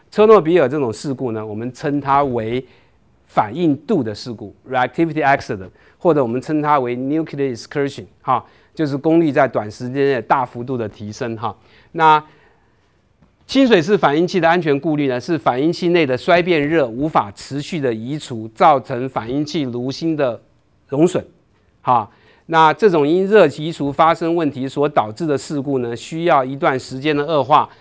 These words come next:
才会造成炉心的熔损。那即使炉心已经融损，只要核电厂为主体保持完整，放射性物质就不会释放到外界环境。OK，那这后面的事情是什么呢？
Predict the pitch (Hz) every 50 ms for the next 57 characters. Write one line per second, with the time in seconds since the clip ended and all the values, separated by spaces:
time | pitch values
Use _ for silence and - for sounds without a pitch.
0 | _ _ _ - - 143 143 156 165 156 139 160 147 139 120 - 120 120 123 123
1 | 131 135 - 160 147 139 123 117 117 135 147 143 - 117 - - _ _ _ _
2 | _ _ - 160 156 156 151 147 143 - _ _ _ - - 220 190 143 - 143
3 | 127 123 135 160 151 180 185 170 123 123 143 143 139 135 143 165 160 - 131 98
4 | - - - - 127 123 156 165 160 139 - 139 143 143 180 170 147 - 131 107
5 | 107 117 135 156 156 - 160 156 156 147 139 139 113 110 110 - 139 143 139 135
6 | 127 143 156 143 123 95 - _ _ - - _ - 165 156 151 143 160 139 147
7 | 156 156 156 143 135 117 120 120 123 143 135 113 - 120 127 139 151 131 117 -
8 | - 135 120 135 127 120 123 120 117 123 135 120 110 131 127 117 107 - 101 104
9 | 113 113 135 123 107 - _ _ _ _ _ _ _ _ - 147 143 - - -
10 | _ _ _ _ _ _ _ _ _ _ 165 156 151 147 139 135 _ _ _ _
11 | - - 165 147 - 185 165 156 147 147 143 - - 147 123 131 127 117 117 104
12 | 104 107 107 110